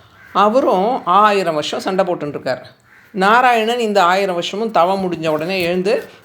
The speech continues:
தன்னோட வில்லால அவனோட ஒரு கவசத்தை உடைச்சுடுறார். இப்போ நாராயணன் சண்டை போடுறார், நரன் தவம் பண்றார். இவர் அதே மாதிரி ஆயிரம் வருஷம்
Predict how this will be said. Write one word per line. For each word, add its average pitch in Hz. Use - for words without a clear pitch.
தன்னோட -
வில்லால 196
அவனோட 196
ஒரு 226
கவசத்தை 208
உடைச்சுடுறார். 170
இப்போ 220
நாராயணன் 220
சண்டை 180
போடுறார், 170
நரன் 202
தவம் 160
பண்றார். 131
இவர் 254
அதே 226
மாதிரி 220
ஆயிரம் 185
வருஷம் 175